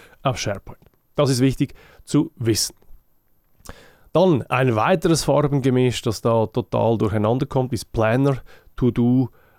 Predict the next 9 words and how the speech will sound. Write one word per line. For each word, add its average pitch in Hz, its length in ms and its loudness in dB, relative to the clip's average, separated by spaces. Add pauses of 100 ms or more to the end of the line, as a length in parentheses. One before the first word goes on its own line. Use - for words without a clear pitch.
(180)
und 123 240 -2
Outlook. - 380 -6
Teilweise 139 480 2
auch 110 60 0
noch 107 140 0
OneNote 104 460 0
für 107 140 -4
die 110 160 -4 (100)
Aufgabenverwaltung. 101 1300 -4